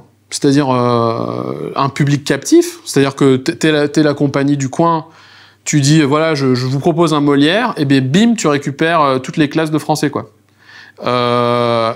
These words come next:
et là, euh, tu, tu fais ton, tu fais ta, tu fais ta saison, quoi. Euh, mais est-ce que c'est des gens qui sont, qui ont, qui,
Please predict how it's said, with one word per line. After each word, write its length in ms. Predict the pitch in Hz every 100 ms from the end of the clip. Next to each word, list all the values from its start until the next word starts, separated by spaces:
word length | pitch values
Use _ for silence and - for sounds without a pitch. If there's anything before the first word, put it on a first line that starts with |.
| -
et 100 | 135
là, 300 | 151 196 185
euh, 260 | 139 131
tu, 240 | 127 - 127
tu 140 | -
fais 200 | 123 170
ton, 680 | 170 135 123 117 110 107 113 117
tu 120 | -
fais 160 | 127 151
ta, 320 | 131 120 113
tu 100 | -
fais 80 | 135
ta 100 | 147
saison, 240 | - 254
quoi. 240 | 294 113 - _ - - - - - -
Euh, 640 | 135 131 123 123 120 117 117 _
mais 340 | 160 151 151 151 - -
est-ce 200 | 170 175
que 100 | 254
c'est 140 | - 165
des 120 | 156
gens 140 | 190
qui 140 | 220 151
sont, 380 | - 147 143
qui 200 | 147 -
ont, 540 | 143 127 123 117 120 - _ _
qui, 400 | - 139 131 120